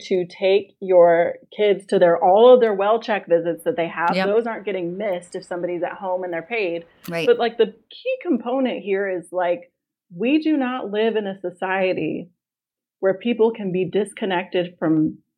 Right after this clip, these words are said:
Speaker 1: pay for weeks and months at a time without a serious financial repercussion.
Speaker 2: Yep.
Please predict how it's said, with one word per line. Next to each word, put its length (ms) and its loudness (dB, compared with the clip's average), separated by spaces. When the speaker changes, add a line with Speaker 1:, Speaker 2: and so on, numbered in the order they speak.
Speaker 1:
pay 540 0
for 180 6
weeks 400 4
and 180 2
months 300 0
at 200 2
a 80 2
time 640 -2
without 680 0
a 140 -2
serious 960 0
financial 680 2
repercussion. 760 -4
Speaker 2:
Yep. 220 -8